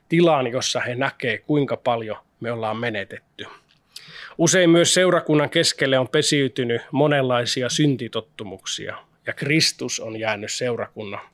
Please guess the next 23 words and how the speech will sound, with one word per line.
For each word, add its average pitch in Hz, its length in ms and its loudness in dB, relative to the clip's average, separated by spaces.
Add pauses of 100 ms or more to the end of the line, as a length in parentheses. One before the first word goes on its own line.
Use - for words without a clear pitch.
ulkopuolelle. 98 800 -8 (1500)
Ilmestyskirjassa 165 920 4
luvussa 147 360 4
kolme 160 340 4
jakeessa 131 600 2 (120)
seitsemäntoista 127 840 0
kerrotaan 120 640 0 (120)
Laodiikkean 131 880 2
seurakunnasta. 104 1000 -6 (380)
Tämä 143 100 0
oli 151 120 6
seurakunta, 151 800 2 (480)
joka 139 240 2
oli 139 120 2
kerran 165 380 2
saanut 127 380 0
elää 139 320 2
elämää, 139 560 4
jossa 123 300 -4
Kristus 147 720 -2
oli 127 280 -6
ollut 120 260 -8
todella 139 520 0